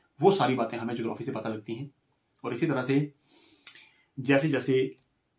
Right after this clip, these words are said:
टेक्नोलॉजी की development होती है, इंसान develop होते हैं, advancement की तरफ जाते हैं, तो वो चीज़ों को और ज़्यादा possible बनाने की कोशिश करते हैं और अपनी life को काफ़ी ज़्यादा comfortable करते हैं, जैसे कि हम इंसानों ने किया है।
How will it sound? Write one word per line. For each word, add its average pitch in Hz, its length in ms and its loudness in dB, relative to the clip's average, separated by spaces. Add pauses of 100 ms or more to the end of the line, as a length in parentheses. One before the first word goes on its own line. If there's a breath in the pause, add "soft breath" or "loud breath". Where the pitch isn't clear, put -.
(240)
टेक्नोलॉजी 131 460 0
की 139 100 0
development 123 360 -2
होती 113 220 -4
है, 127 160 -2
इंसान 113 480 -6
develop 135 320 0
होते 117 180 -8
हैं, 120 240 -10
advancement 117 420 -6
की 143 60 -6
तरफ 117 120 -10
जाते 110 240 -10
हैं, 135 180 -6 (640)
तो 110 260 -4 (580)
वो 170 120 -2
चीज़ों 147 280 4
को 165 400 4 (120)
और 180 200 10
ज़्यादा 117 260 0 (400)
possible 139 320 2
बनाने 110 280 -4
की 143 100 -6
कोशिश 117 320 -10
करते - 260 -18
हैं 113 240 -20
और 120 100 -4
अपनी 113 180 -6
life 110 180 -10
को 127 140 -8
काफ़ी - 200 -14
ज़्यादा 123 200 -12
comfortable 113 440 -12
करते 120 240 -16
हैं, - 120 -20 (380)
जैसे 160 200 2
कि 165 60 2
हम 151 100 4
इंसानों 123 280 0
ने 139 60 -2
किया 113 260 -6
है। 147 200 -6